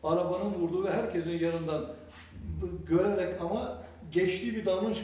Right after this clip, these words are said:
biçimi şeklinde de, e, e, olabilir. Ama sonuç itibariyle şunu kabul etmek gerekir.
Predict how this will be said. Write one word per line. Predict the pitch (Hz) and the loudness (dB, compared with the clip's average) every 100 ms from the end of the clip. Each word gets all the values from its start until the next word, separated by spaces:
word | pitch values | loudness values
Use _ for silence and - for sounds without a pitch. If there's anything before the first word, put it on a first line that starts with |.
| 190 | -8
biçimi | 185 190 196 202 - | -8 -6 -4 -4 -4
şeklinde | 175 165 202 175 170 | -4 -4 -4 -4 -2
de, | 151 | -2
e, | 127 - 131 127 160 - - | -2 -6 -6 -8 -10 -12 -10
e, | |
olabilir. | - 120 110 107 - | -8 -6 -6 -8 -6
Ama | 135 135 135 - - - - - - | -4 -4 -6 -12 -20 -20 -20 -20 -20
sonuç | - 131 170 170 | -8 -2 -2 -2
itibariyle | 160 151 156 156 | -4 -2 -2 -2
şunu | - 165 156 | -2 -4 -4
kabul | 139 139 | -2 -2
etmek | 135 135 | -4 -6
gerekir. | 143 135 139 156 | -4 -4 -4 -6